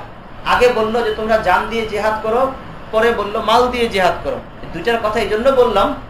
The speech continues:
তোমরা এই দুইটা না করে, লা তুলকু বিআইদিকুম ইলা তাহলুকা, নিজেকে ধ্বংসের সম্মুখীন করো না, বিল ইমসাক আনিন নাফাকাতি ফিল জিহাদ আও তারকিল জিহাদ। তোমরা নিজেদেরকে ধ্বংসের সম্মুখীন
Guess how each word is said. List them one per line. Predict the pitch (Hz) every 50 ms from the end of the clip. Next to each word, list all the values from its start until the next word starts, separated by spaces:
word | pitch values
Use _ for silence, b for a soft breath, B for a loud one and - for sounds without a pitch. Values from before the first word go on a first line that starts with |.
| - - -
তোমরা | 185 185 185 226 - - 220
এই | 214 196 185 -
দুইটা | 165 180 180 - 247 240
না | 190 185 202 247 285 302 -
করে, | 285 277 269 254 - - - - - - - - -
লা | 185 202 220 220 220 226
তুলকু | 226 220 214 196 - - 220 220 214
বিআইদিকুম | - 175 180 - 202 196 185 180 - 214 220 196 185 - 262 269 269
ইলা | 208 196 190 185 - -
তাহলুকা, | - - - 160 160 160 165 165 175 170 - - - 139 147
নিজেকে | 170 170 190 185 185 - -
ধ্বংসের | - 160 165 180 170 233 220 214
সম্মুখীন | - 202 190 185 175 175 175 160 160 -
করো | 226 220 180 165
না, | 147 - - - - - - -
বিল | 208 226 214 220 - 190
ইমসাক | 202 202 190 - - 214 233 269 302 302 - - - - - - - - -
আনিন | - 175 190 208 214 214 180 160 156
নাফাকাতি | 165 175 - 269 262 269 254 254 254 233 -
ফিল | 226 208 175 156
জিহাদ | 160 165 170 196 226 269 294 294 294 - - - - - - - - -
আও | 196 202 185 160 151 -
তারকিল | - 269 254 220 - 233 214 - -
জিহাদ। | - 139 143 147 143 - - - - - - - - - -
তোমরা | 160 156 180 214 220
নিজেদেরকে | 214 185 185 196 190 208 196 - 233 233
ধ্বংসের | - 160 170 180 - 233 220
সম্মুখীন | - 226 220 220 220 220 233 226